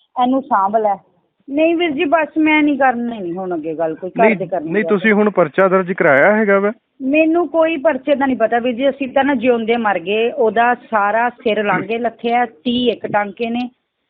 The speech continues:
Speaker 1: ਉੱਨੀ ਇੱਕ ਟਾਂਕੇ ਨੇ, ਉਹ ਛੱਡੇ ਨਹੀਂ ਇਹਨੇ ਬੰਦਾ ਕੰਮ ਦਾ। ਡੈਡੀ ਜੀ ਦੀ ਬਾਂਹ
Speaker 2: ਅਸੀਂ,
Speaker 1: ਤਾਰਤੀ, ਡੈਡੀ ਜੀ
Speaker 2: ਅਸੀਂ,
Speaker 1: ਦਾ ਕੀ ਕਸੂਰ
Speaker 2: ਹੂੰ, ਹੂੰ।
Speaker 1: ਸੀ?
Speaker 2: ਨਹੀਂ,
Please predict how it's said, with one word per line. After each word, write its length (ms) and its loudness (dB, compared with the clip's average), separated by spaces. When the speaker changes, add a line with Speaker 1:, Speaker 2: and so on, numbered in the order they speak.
Speaker 1:
ਉੱਨੀ 440 4
ਇੱਕ 160 -6
ਟਾਂਕੇ 440 0
ਨੇ, 140 -4
ਉਹ 380 2
ਛੱਡੇ 420 -2
ਨਹੀਂ 100 -4
ਇਹਨੇ 160 -4
ਬੰਦਾ 320 -2
ਕੰਮ 240 -6
ਦਾ। 120 -4
ਡੈਡੀ 360 -2
ਜੀ 100 -6
ਦੀ 100 -8
ਬਾਂਹ 160 2
Speaker 2:
ਅਸੀਂ, 120 -2
Speaker 1:
ਤਾਰਤੀ, 320 0
ਡੈਡੀ 280 0
ਜੀ 80 -2
Speaker 2:
ਅਸੀਂ, 160 -2
Speaker 1:
ਦਾ 100 0
ਕੀ 140 -6
ਕਸੂਰ 340 -4
Speaker 2:
ਹੂੰ, 80 -6
ਹੂੰ। 140 -6
Speaker 1:
ਸੀ? 280 -20
Speaker 2:
ਨਹੀਂ, 180 -4